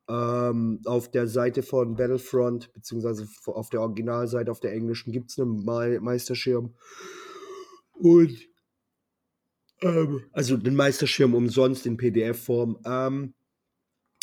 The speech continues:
das Spiel ist außerdem wie die meisten Ulysses-Spiele auf Deutsch auf den virtuellen Tabletops verfügbar, was ich ganz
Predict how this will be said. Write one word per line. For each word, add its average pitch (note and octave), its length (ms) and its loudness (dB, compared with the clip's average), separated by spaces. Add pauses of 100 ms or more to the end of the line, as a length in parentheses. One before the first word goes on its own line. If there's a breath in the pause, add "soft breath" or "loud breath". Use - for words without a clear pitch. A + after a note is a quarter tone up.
(160)
das A#2+ 140 4
Spiel C#3 360 -2
ist C3+ 240 0
außerdem B2 400 0
wie A#2 100 -4
die B2 100 -2
meisten B2 380 -2
Ulysses-Spiele A#2+ 920 0
auf A2+ 220 -2
Deutsch A2+ 400 0
auf A2 220 -2
den A2+ 260 2
virtuellen A#2 460 2
Tabletops A#2 840 -2
verfügbar, A#2+ 880 -2
was A2 220 -6
ich A2 120 -14
ganz A2+ 260 -10